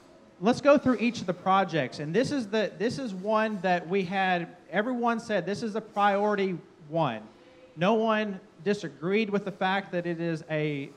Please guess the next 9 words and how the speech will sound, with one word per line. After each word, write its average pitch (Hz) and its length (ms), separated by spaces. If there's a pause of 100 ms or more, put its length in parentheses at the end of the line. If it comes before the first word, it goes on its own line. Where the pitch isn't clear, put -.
(100)
anything 165 440
less 175 300
than 208 100
a 196 40
priority 196 520
one. 185 440 (840)
And 185 180
so 220 440 (340)
the 190 220